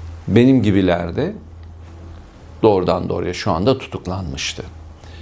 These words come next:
Şimdi Erdoğan bir şey söyledi Devlet Bahçeli'nin açıklaması için. "Elini de gövdesini de," dedi,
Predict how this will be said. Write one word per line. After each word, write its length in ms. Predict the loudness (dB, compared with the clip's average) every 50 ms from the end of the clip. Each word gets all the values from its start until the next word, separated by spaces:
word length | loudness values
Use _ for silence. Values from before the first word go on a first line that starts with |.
| -16 -16 -16 -18 -18 -20 -8 -4
Şimdi 140 | -2 0 2
Erdoğan 480 | 4 4 4 4 4 4 2 2 0 -4
bir 60 | -2
şey 180 | 0 0 0
söyledi 600 | 0 0 -4 -4 -4 -4 -6 -6 -8 -10 -10 -12 -14 -18 -20 -20 -20 -20 -18 -6 0
Devlet 360 | 2 4 4 4 2 0 0
Bahçeli'nin 420 | 0 0 0 0 2 0 2 2 0
açıklaması 640 | -4 -4 -6 -6 -4 -2 -2 0 -2 -2 -4 -4 -4
için. 420 | -4 -2 -2 0 0 0 -2 -4 -8 -16 -20 -20 -20 -20 -20 -20 -10 0
"Elini 440 | 4 4 6 6 6 4 4 2 2
de 120 | 2 2 2
gövdesini 760 | 4 4 4 4 4 2 -2 -2 -2 -4 -4 -4 -4 -4 -6
de," 160 | -6 -8 -6
dedi, 380 | -8 -8 -6 -4 -4 -4 -4